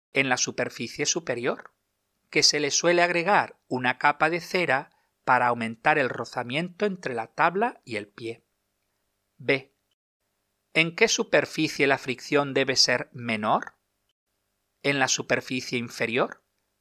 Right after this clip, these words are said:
que es lisa y vidriosa, para disminuir el rozamiento entre la tabla y el agua. Número diez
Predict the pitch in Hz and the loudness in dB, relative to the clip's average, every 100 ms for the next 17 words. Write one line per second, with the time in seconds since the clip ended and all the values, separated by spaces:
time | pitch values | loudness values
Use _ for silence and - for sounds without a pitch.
0 | - 143 143 156 135 135 165 - - 170 | -4 2 4 4 2 0 2 2 4 0
1 | 165 160 160 175 190 - 156 - - 151 | -2 -4 0 2 2 2 0 -2 0 2
2 | 151 151 - 147 147 143 190 160 123 127 | 2 2 0 0 -6 -4 0 0 -2 -6
3 | - 123 120 120 120 120 110 131 117 113 | -6 -6 -4 -8 -6 -8 -8 -8 -6 -4
4 | - 175 196 233 - _ 131 113 113 117 | 0 0 2 -4 -6 _ -2 0 2 -2
5 | 110 110 _ _ _ _ _ _ _ _ | -4 -12 _ _ _ _ _ _ _ _
6 | _ _ _ 131 147 185 165 127 123 135 | _ _ _ -8 2 4 4 4 4 4
7 | 233 269 - | 2 0 -10